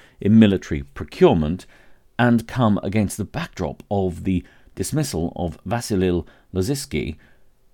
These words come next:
Deputy Minister of Development of Communities, Territories and Infrastructure. He was dismissed on corruption charges.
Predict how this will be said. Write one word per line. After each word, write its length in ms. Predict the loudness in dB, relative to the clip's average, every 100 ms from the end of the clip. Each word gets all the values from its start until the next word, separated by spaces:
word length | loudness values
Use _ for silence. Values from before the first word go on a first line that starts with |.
| _ _ _ _ 0
Deputy 340 | 0 0 -2
Minister 360 | 0 0 -2 -4
of 100 | -6
Development 440 | -2 -2 -2 -8
of 100 | -10
Communities, 540 | -4 0 0 -2 -6 -4
Territories 540 | -2 -2 -2 -6 -6
and 240 | -6 -6
Infrastructure. 760 | -4 -4 -6 -10 -10 -10 -12 -12 -18 _
He 180 | 2 2
was 140 | 4
dismissed 460 | 0 -6 -8 -10 -12 -6
on 200 | -4 -4
corruption 480 | -2 -2 -2 -6 -6
charges. 520 | -4 -8 -8 -14